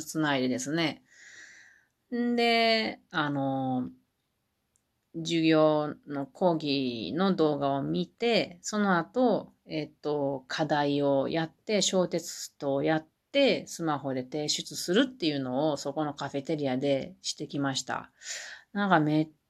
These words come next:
ちゃ楽しいなーって思いましたね。勉強するのも楽しいし、そして若い人と同じことをやってるっていうのもすごい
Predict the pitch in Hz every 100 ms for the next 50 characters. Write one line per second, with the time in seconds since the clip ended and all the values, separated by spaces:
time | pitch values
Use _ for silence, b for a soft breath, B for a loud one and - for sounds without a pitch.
0 | - 160 175 202 220 202 - 208 190 156
1 | 127 131 131 135 127 127 131 131 131 127
2 | 123 - 160 190 277 262 - 262 254 254
3 | 240 220 180 139 - 151 147 - 156 139
4 | - 190 165 - 180 - 170 180 254 262
5 | 240 185 180 170 151 - 156 151 151 147
6 | 156 175 160 135 135 135 - 156 156 -
7 | 143 143 143 - 156 156 151 156 135